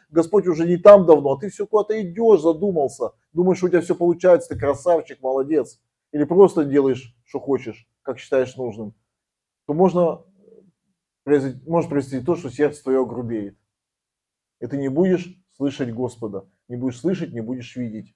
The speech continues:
и не будешь понимать, что вообще происходит. Особенно люди, которые часто осуждают кого-то, критикуют кого-то,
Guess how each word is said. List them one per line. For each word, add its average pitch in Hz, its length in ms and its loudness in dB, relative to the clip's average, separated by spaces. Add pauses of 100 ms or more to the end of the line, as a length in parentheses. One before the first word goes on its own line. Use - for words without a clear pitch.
(220)
и 117 60 -18
не 120 80 -8
будешь 127 260 -4
понимать, 139 400 -4
что 120 200 -8
вообще 135 380 -8 (240)
происходит. 110 720 -10 (400)
Особенно 170 640 2 (140)
люди, 165 260 2
которые 147 300 2
часто 151 340 6
осуждают 185 680 6
кого-то, 165 640 4
критикуют 139 680 -4
кого-то, 160 560 0